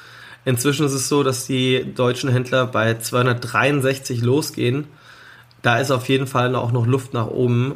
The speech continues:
Ähm, falls ihr versiegelte Displays habt, ich persönlich halt nicht viel davon, ähm,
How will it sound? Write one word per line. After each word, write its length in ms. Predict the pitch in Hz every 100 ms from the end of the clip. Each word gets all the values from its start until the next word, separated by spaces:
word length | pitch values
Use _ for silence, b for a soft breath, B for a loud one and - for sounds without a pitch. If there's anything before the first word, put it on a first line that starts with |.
| -
Ähm, 300 | 107 117 123
falls 240 | 120 127 131
ihr 180 | 135 120
versiegelte 420 | 131 127 139 135
Displays 380 | 143 - 131 131
habt, 200 | 123 - B B
ich 140 | 160
persönlich 340 | - 160 156 139
halt 120 | 127
nicht 180 | 170 -
viel 100 | 156
davon, 480 | 147 147 143 143 135 -
ähm, 400 | 120 123 127